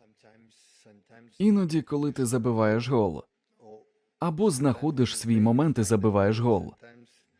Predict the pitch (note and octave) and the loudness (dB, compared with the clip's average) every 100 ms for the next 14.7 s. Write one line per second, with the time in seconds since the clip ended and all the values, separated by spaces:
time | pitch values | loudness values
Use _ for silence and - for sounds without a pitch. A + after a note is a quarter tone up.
0 | _ _ - A#3 G#3 F3 F#3+ C#3 B2+ A2+ | _ _ -4 -2 0 0 0 0 0 -2
1 | D3+ D3+ C#3 - C3 A#2+ - A#2+ A2 A2 | -4 -4 -4 -4 -4 -2 0 0 2 0
2 | C#3 A#2+ D#2+ - A#2 _ - - - _ | 0 0 -4 -12 -20 _ -20 -20 -20 _
3 | _ _ - _ - - A#2+ G#3 G#3 D#3+ | _ _ -20 _ -20 -14 -4 -2 2 2
4 | A2+ - G#3+ - F#3 C#3+ C#3 D#3+ B2 A#2+ | 0 -2 -2 -2 -4 -4 -2 0 0 2
5 | C#3 G2+ G2+ A2 B2 A#2 G#2 G2+ G2+ - | 0 -2 -2 0 0 0 0 2 0 2
6 | B2 F2+ - - _ _ _ _ _ G#2+ | 2 0 -4 -16 _ _ _ _ _ -20
7 | G#2+ G#2+ G#2+ G#2+ A2 G3 F#3+ F3 A2 D3+ | -20 -20 -20 _ -8 -4 0 0 2 0
8 | D#3 G#3+ E3 C3 C3 B2+ A2+ A#2+ C#3 G3 | 2 2 2 2 0 2 2 0 0 -2
9 | A2 E2+ F#2 - - C3+ - A2 F3+ G#3+ | -2 -4 -6 -14 -20 -20 -20 -6 -2 0
10 | G#3+ G3 D3 C3+ F#3+ F3 C#3+ B2+ C3 C#3+ | 0 -2 -4 -2 0 0 -2 -4 -2 0
11 | C3+ G#2 B2 C#3 C3+ A#2+ - A2 C3 - | -2 0 -2 -2 -4 -4 0 0 0 -2
12 | G#2 G2+ G2 B2 A#2+ F2+ - - _ F3+ | -2 -2 2 2 2 0 -8 -16 _ 0
13 | G#3 G#3 F#3 C#3+ C3 E3 C#3+ B2+ A#2+ A#2 | 2 2 2 0 2 0 2 0 0 2
14 | G#2 G2 A#2+ B2 B2+ G#2+ | 2 0 0 0 0 0